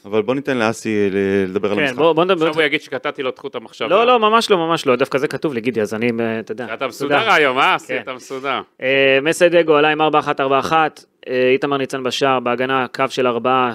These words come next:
Speaker 2: דניאל סונגרן, עבדולאי סק, שון גולדברג ודולב חזיזה, שעלה כמגן שמאלי במקומו של פייר קורנו החולה, תכף נדבר גם על זה.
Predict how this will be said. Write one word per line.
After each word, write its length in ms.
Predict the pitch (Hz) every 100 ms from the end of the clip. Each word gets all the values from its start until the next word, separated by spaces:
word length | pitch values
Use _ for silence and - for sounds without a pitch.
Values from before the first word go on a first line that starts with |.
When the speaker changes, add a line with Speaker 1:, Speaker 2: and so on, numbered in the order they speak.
| 110
Speaker 2:
דניאל 240 | 127 131
סונגרן, 400 | 117 135 127 127
עבדולאי 280 | 113 123 123
סק, 220 | - 127
שון 140 | 131 123
גולדברג 300 | 131 127 117
ודולב 220 | 123 123
חזיזה, 320 | 120 117 123
שעלה 240 | 117 123 123
כמגן 320 | 120 117 127
שמאלי 280 | - 123 123
במקומו 320 | 117 117 123
של 120 | 120
פייר 180 | 123 123
קורנו 300 | 117 120 120
החולה, 300 | - 123 127
תכף 280 | 131 123 123
נדבר 280 | 113 120
גם 180 | 120 113
על 80 | 113
זה. 260 | 110 151